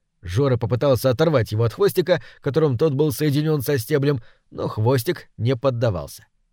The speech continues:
Тогда Жора стал крутить его, но не тут-то было. Пришлось ему встать на коленки и грызть этот неподдающийся хвостик зубами. Зубы у Жоры были крупные, крепкие,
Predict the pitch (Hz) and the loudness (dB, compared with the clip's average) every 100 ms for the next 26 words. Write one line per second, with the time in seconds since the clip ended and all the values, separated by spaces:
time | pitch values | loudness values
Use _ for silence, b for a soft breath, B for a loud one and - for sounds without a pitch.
0 | _ - 80 82 156 127 101 151 170 - | _ -8 -6 -2 0 2 4 4 4 4
1 | 185 120 139 180 131 135 120 127 127 131 | 2 4 2 2 0 -2 -2 0 2 2
2 | b b _ 156 185 151 - 135 110 117 | b b _ -4 0 0 0 -6 -2 -4
3 | 92 92 - _ _ _ - 120 165 233 | -2 -8 -14 _ _ _ -2 0 2 4
4 | 247 160 147 127 - 143 117 117 165 123 | 2 4 0 -2 2 0 0 -4 -2 0
5 | 101 90 87 120 170 b b b 135 127 | 0 -2 -4 -4 -4 b b b 0 4
6 | 131 220 185 156 139 113 b b 135 160 | 2 2 0 0 -2 -6 b b 0 0
7 | - 156 131 127 170 185 - 160 131 156 | 2 0 2 2 0 -4 -4 -4 -2 -2
8 | 127 104 175 123 180 143 104 190 165 156 | -2 0 0 0 0 0 2 2 4 2
9 | 95 82 _ _ _ 90 92 180 147 135 | 2 -8 _ _ _ -10 0 0 2 2
10 | 123 - 160 135 117 113 107 104 196 151 | 2 2 2 2 2 0 0 0 0 0
11 | 101 95 - 113 190 135 139 120 | -2 -4 -2 2 2 2 -2 -2